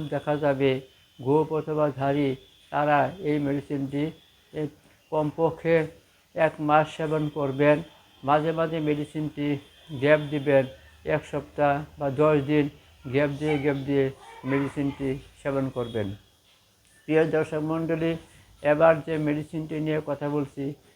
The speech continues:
সেটা হলো নেট্টামিউর ওয়ান এম পাওয়ার।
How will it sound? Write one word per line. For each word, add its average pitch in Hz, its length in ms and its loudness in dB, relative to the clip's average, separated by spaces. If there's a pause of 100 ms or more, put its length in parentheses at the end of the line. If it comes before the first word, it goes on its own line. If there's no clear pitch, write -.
(180)
সেটা 143 300 -2
হলো 151 160 2 (180)
নেট্টামিউর 160 960 4 (600)
ওয়ান 156 300 6 (120)
এম 151 80 2 (120)
পাওয়ার। 143 340 4